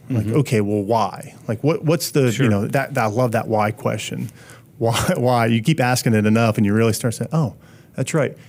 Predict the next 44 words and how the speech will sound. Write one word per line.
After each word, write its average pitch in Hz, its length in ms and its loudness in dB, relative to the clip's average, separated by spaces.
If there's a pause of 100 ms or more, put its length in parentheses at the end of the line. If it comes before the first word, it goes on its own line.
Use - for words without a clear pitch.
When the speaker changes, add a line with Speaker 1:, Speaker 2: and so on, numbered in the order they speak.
(120)
Speaker 1:
Maybe 131 220 4
that's 139 260 0
not 135 300 0
what 113 180 0 (140)
the 113 140 4
overarching, 98 560 0
or 113 100 -2
that 123 180 -2
doesn't 135 280 0
help 117 240 -2
facilitate 123 600 0
us 104 240 -2
to 110 120 -4
reach 104 240 0
our 110 140 -2
overarching 107 460 0
goal." - 260 -4
Well, 123 120 0
if - 80 -4
it - 100 -4
doesn't, 147 440 2 (420)
then 110 140 2
move 135 180 4
on. 170 380 -2
Speaker 2:
Mm-hmm. 117 160 -6
Speaker 1:
It's - 120 -4
classic, 131 460 -2 (180)
you 139 100 2
know, 101 100 0
Jack 120 320 -2
Welch. 135 440 -2
Speaker 2:
Yeah. 107 180 0 (300)
Speaker 1:
Right? 107 200 2
He's 120 120 4
like, 110 140 0
"Look, 131 180 0
if - 140 -2
we 131 100 2
can't 135 300 -2
be 120 320 2 (280)
the 113 100 0
best 143 340 0
at - 80 -6
these 107 260 0